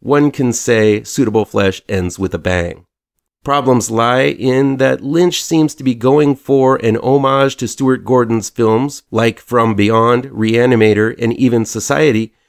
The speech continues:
where the straight-laced and seemingly polite upper crust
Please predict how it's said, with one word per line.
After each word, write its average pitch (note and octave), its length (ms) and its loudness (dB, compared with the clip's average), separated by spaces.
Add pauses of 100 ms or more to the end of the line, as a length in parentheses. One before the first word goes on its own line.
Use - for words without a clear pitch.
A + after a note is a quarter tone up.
(160)
where D3+ 160 2
the D3+ 80 0
straight-laced D#3 600 2
and A#2 160 0
seemingly C3+ 460 2
polite B2+ 480 -2
upper A2+ 240 -4
crust C#3 420 -2